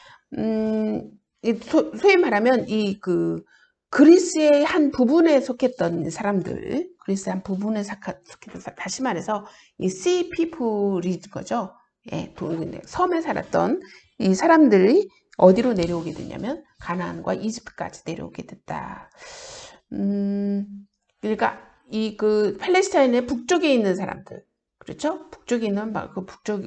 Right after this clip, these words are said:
위에는 바로 이제 그리스나 이제 그것 쪽이 있는데, 약간 왼쪽으로 치우치면 이제 그레데 섬 그쪽도 있죠. 예, 이제 그 사람들이 어디까지 내려오게 되냐면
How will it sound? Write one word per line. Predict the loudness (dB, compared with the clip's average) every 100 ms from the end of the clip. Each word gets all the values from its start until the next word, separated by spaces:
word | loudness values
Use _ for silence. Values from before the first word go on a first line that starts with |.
| 0
위에는 | 4 4 2 0
바로 | -4 -4 -4 -8 -20 _
이제 | -16
그리스나 | -6 -4 -4 -6 -10 -8 -6 -6 -6 -12 _ _
이제 | -14
그것 | -10 -8 -8
쪽이 | -12 -14
있는데, | -14 -8 -6 -2 -2 -2 _ _ _ _ _ _ -18
약간 | -18 -10 -8 -6 -10 -6
왼쪽으로 | -2 -2 -2 -4 -4 -4 -6 -8 -12
치우치면 | -10 -10 -6 -6 -6 -8 -18 _
이제 | -14
그레데 | -2 4 6 6 0
섬 | -2 -8 -10 -18
그쪽도 | -10 -8 -6 -6 -8
있죠. | -6 -6 -6 -10 _ _ -16
예, | -14
이제 | -8
그 | -2
사람들이 | 2 2 2 -2 -4 -2
어디까지 | 2 2 0 -4 -4
내려오게 | -8 -12 -16
되냐면 | -18 -8 -4 -4